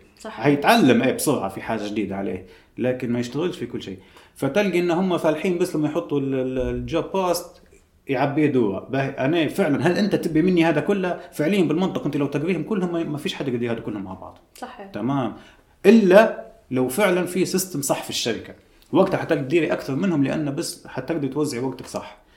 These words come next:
Speaker 1: مم.
Speaker 2: ما يجيكش تبدأ أنت في task معينة وتطلع task عشوائية، لأن أنت أقرب واحد ليها يكلفوك بها.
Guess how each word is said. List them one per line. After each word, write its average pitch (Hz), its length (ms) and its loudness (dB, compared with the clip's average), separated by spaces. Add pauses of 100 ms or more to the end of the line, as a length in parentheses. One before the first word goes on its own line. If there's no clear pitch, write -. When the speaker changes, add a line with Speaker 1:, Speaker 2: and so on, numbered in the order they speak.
(160)
Speaker 1:
مم. 190 120 -18
Speaker 2:
ما 113 120 0
يجيكش 180 240 0
تبدأ 143 180 -2
أنت 156 120 -6
في 147 120 -4
task 156 320 -2
معينة 165 480 0
وتطلع 151 520 -4 (440)
task - 280 2
عشوائية، 139 480 0
لأن 135 160 2
أنت 160 160 -2
أقرب 131 400 -2
واحد 147 340 0
ليها 143 380 -2 (260)
يكلفوك 131 460 2
بها. 107 280 -4